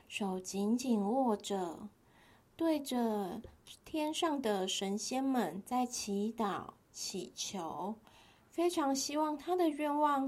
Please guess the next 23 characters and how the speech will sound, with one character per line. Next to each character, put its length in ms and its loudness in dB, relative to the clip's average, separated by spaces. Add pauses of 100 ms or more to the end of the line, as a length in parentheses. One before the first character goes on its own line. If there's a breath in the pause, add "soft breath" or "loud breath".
可 260 -2
以 160 2
得 260 -4
到 240 2
实 340 -4
现。 480 -6 (1700 soft breath)
音 200 6
乐 160 10
的 140 6
一 120 -2
开 340 0
始 460 -6 (220)
就 200 0
出 280 -4
现 400 0
音 260 0
阶 280 0
式 340 0
的 340 -6
下 320 -2
行 380 -4
前 360 -4
奏， 340 -2